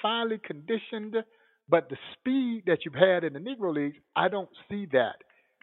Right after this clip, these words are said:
in, in the major leagues today. And, and of course, the sabermetrics and all of this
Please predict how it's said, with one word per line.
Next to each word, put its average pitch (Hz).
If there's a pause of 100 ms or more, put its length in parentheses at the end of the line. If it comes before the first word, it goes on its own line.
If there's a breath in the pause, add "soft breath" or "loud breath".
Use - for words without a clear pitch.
(200)
in, 156
in 156
the 135
major 131
leagues 117
today. 107 (600)
And, 151
and 180
of 175
course, 196 (120)
the 156 (120)
sabermetrics 135
and 120 (180)
all 135
of 123
this 127